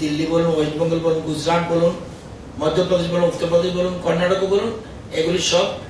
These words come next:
আমাদের থেকে, আহ, মর্টালিটি রেট বেশি।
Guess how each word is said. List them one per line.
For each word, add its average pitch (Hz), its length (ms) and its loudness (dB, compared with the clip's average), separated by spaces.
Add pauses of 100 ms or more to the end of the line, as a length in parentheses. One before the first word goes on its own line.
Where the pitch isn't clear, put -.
(480)
আমাদের 156 280 -2 (100)
থেকে, 196 180 0 (840)
আহ, 156 180 2 (680)
মর্টালিটি 160 480 2
রেট 196 160 2 (160)
বেশি। 156 260 0